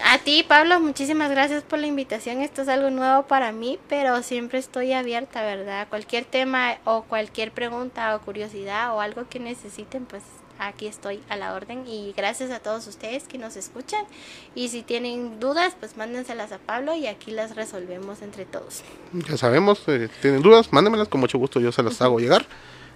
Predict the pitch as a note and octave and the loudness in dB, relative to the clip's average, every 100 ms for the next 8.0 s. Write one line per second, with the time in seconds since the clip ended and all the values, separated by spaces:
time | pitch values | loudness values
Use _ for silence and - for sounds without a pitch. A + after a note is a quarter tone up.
0 | - D3 F#3+ F3+ D3+ B2 - - B2 A#2+ | 2 8 10 10 8 6 0 2 6 8
1 | G#2+ - - - - - - - - A#2 | 6 0 -12 -12 -14 -18 -20 -20 -8 4
2 | A2+ C3 A3+ - - D3+ D3+ C#3+ D#3 D3+ | 8 10 8 6 -2 4 6 8 8 8
3 | D3+ D3 A#2 - C4 C#4 - - - - | 6 6 4 6 6 4 2 -14 -18 -18
4 | - - B2 C#3+ A#2 C#3 C#3 A#2 A2+ G#2 | 0 4 4 4 2 2 2 -2 -2 2
5 | G3+ G#3 G3 A#2+ A2+ F#3+ A#3+ - - - | 2 2 0 -2 4 6 6 0 -18 -20
6 | - - A2 G#2+ - C3 - A#2 A#2 F#3+ | -16 -2 2 2 2 2 4 4 8 8
7 | G3 D#3 F#3 F#3 F3 B2+ A#2 F#3+ G#3 A3 | 10 10 10 8 2 4 8 10 8 2